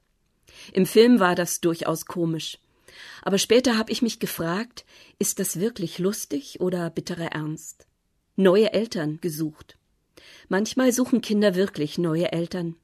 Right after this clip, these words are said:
Und manche auch dann noch, wenn sie schon erwachsen sind. Sie sind auf der Suche nach Liebe und Geborgenheit, die sie in ihren Herkunftsfamilien vermisst haben.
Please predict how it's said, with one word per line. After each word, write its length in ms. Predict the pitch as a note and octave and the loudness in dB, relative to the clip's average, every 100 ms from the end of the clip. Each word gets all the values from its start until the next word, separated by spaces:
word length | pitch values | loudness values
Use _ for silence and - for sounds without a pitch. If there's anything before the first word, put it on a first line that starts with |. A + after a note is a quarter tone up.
| _ _ _ | _ _ _
Und 140 | F3+ F#3 | -2 0
manche 340 | F#3+ - - | 0 -2 -4
auch 100 | - | -4
dann 220 | - F3+ | -2 -2
noch, 240 | G3 G3 - - _ | -2 -6 -14 -20 _
wenn 140 | E3+ E3 | -2 0
sie 120 | F3 | 0
schon 240 | - F#3 | 0 0
erwachsen 500 | F#3 F3+ F3+ - F#3 | 0 -6 -8 -4 -4
sind. 440 | E3 D#3+ E3 E3 - _ _ _ - - | -2 -4 -6 -10 -20 _ _ _ -20 -10
Sie 140 | - F#3+ | -2 2
sind 260 | B3+ C#4 | 4 2
auf 120 | A3+ - | 0 -2
der 140 | F#3 | -2
Suche 340 | F3 C4 - | 0 -4 -2
nach 300 | A3+ E3+ F3 - | 0 0 -4 -10
Liebe 340 | - A3 A#3+ - | -4 -2 0 -2
und 200 | E3+ - | -4 -6
Geborgenheit, 880 | D#3+ E3+ F3 G3+ G3 G#3 G#3 - _ - - - - | -6 -4 -4 -6 -6 -4 -6 -8 _ -20 -20 -14 0
die 120 | G3+ | 2
sie 200 | F#3 A3+ | 2 0
in 120 | G3+ | 2
ihren 240 | G3 G3 F#3 | 0 2 0
Herkunftsfamilien 1400 | F3 A#3+ B3 G#3 G3 - - - F#3 F#3 G3 F#3+ F#3+ | 0 -2 -2 -4 -4 -8 -12 -4 0 2 2 2 0
vermisst 560 | F#3 G3 F3+ E3+ - - | -4 -4 -2 -4 -8 -14
haben. 420 | E3 D3 D#3 D#3+ | -12 -12 -12 -14